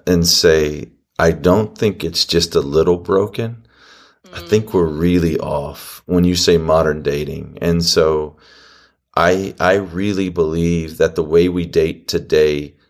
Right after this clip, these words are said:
Speaker 1: does not train us or prepare us for a healthy marriage. It trains us systematically for divorce, because since the fifth grade, we get in a relationship, you know, we go to dances, everybody's talking about, you know, who likes who and, you know, who's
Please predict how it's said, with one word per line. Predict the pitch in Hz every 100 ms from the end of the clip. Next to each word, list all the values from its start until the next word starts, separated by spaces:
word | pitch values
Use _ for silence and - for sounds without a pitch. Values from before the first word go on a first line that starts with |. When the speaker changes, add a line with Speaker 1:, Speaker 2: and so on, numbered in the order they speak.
| _
Speaker 1:
does | 85 78
not | 87 87 -
train | - 95 90 87
us | 76 - -
or | -
prepare | 85 82 87 85
us | 82
for | - 78
a |
healthy | 80 82 85
marriage. | 80 78 78 80
It | 71 -
trains | - 92 98 87
us | 87 76
systematically | - 98 - 87 82 82 78 80
for | 78 80
divorce, | 76 71 71 71 - - - - - _
because | 87 85 98 -
since | 101 87
the | 90
fifth | - 127 -
grade, | 87 80 78 - - - _ _
we | - 92
get | 87 107
in | 113
a | 95
relationship, | 82 78 87 - 85 82 - 76 78 -
you | 87
know, |
we | 85
go | 85 98
to | 95
dances, | 85 85 80 85 85 - 76 76 - - _ _
everybody's | 85 87 90 87 85
talking | - 87 87
about, | 82 80 78 -
you |
know, | 80 78
who | 92 90
likes | 85 78 -
who | 90 85 82 78
and, | 73 76 76
you | 80
know, | 80 78
who's | 80 92 87